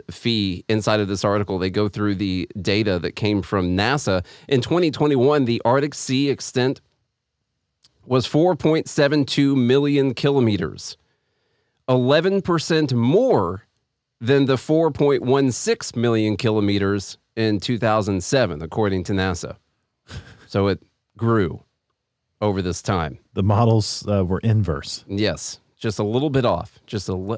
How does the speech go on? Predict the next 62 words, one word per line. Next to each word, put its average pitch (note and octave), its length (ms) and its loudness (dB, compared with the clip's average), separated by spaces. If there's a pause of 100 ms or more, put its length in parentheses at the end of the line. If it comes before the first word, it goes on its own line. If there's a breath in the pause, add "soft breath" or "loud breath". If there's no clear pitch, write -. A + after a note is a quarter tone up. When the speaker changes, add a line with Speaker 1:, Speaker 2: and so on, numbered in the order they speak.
Speaker 1:
a G2+ 60 0
little A2 340 -2
bit A#2 140 0
off. F#2+ 160 0 (220 loud breath)
But E3 100 2
what G#3 160 4
would C4+ 100 4
have E3 100 2
happened C#3+ 320 2
if G#2 100 -2
this C#3+ 220 -2
is D#3+ 120 -2
what E3 180 0
the D#3+ 100 -2
science D3+ 360 0
said? F2+ 220 0
Now, G#2 140 0
we've D3+ 180 0
already F#3+ 200 0
got C3 140 0
a A2+ 80 0
little A#2+ 160 2
bit G2 120 0
of F2 100 -4
this. D#2 220 -6
Here's C#3 340 -4
really G#2+ 260 0
the F#2+ 80 -2
main F#2+ 340 0
point, G2 360 -2
and F2 60 -6
we'll G2 80 -4
go F#2+ 120 -2
through F#2+ 180 -4
one F#2+ 140 0
more F#2 160 -2
fact F#2+ 300 -2
check F2 220 -4
here. E2+ 220 -2 (880)
This C#3 200 0
is D3+ 100 0
what D3+ 160 2
the D3 100 0
science C#3+ 380 0
said. F#2 320 -2 (320)
We're C#3 220 2
gonna C#3+ 220 2
censor B2+ 580 0 (320)
all F#3 280 4
speech E3+ 380 -2
and C#3 80 4
information A#2+ 520 2
that's G2+ 140 -2
counter A2+ 340 0
to A2+ 100 -2
what G#2+ 160 2
the G#2+ 80 -4
science G2 380 0
is F2+ 80 -4
saying F#2 320 0
right E2+ 180 -2
now. E2+ 220 -6